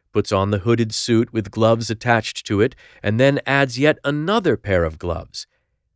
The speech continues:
After a hose from a ceiling pipe is connected to a valve on his suit, "You inflate like the Michelin Man," he said,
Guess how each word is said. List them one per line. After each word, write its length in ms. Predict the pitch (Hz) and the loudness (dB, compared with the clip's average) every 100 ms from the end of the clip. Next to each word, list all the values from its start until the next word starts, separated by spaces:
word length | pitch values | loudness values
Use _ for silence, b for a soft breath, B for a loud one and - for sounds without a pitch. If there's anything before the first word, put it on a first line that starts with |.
| _ _ _ - | _ _ _ 0
After 300 | 135 - 160 | 0 2 2
a 120 | 147 | 2
hose 420 | 156 185 208 214 | 4 4 4 0
from 180 | - 160 | -4 -2
a 60 | 156 | -2
ceiling 420 | - 151 127 120 | 0 0 0 -2
pipe 380 | 113 101 123 127 | 0 0 0 -4
is 160 | 117 | -4
connected 500 | - 120 123 131 123 | -2 -2 -2 -4 -6
to 140 | 123 117 | 0 0
a 40 | |
valve 360 | 107 117 127 117 | 2 4 4 2
on 160 | 113 | -2
his 200 | 107 104 | 0 -2
suit, 440 | - - 98 123 - _ _ _ _ | -4 -2 -2 -2 -8 _ _ _ _
"You 120 | 104 107 | 0 0
inflate 520 | 101 - 147 139 - | 0 0 2 2 2
like 160 | 104 | -2
the 80 | 104 | 0
Michelin 500 | 107 156 - 92 90 | 2 2 2 -2 0
Man," 360 | 87 85 98 90 | 0 0 -2 -6
he 160 | 101 98 | -4 -4
said, 340 | - 85 | -2 -2